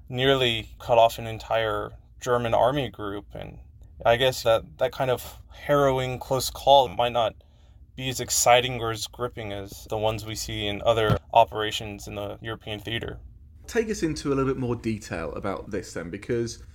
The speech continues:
Speaker 2: on this show we like to have a good success story, so we're open to hearing all about it. What were the details of this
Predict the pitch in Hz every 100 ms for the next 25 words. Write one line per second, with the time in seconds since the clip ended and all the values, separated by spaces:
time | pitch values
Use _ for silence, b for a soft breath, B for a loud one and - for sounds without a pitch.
0 | b b 127 123 139 139 - 131 123 120
1 | 127 113 120 120 104 120 - - - -
2 | - 123 - - 123 113 113 113 120 107
3 | - 135 123 120 110 110 113 110 104 104
4 | 113 90 90 123 120 120 - 113 - b
5 | b b b - 139 185 - 156 147 139
6 | 117 110 147 - 120 92 85 87 101 -
7 | 101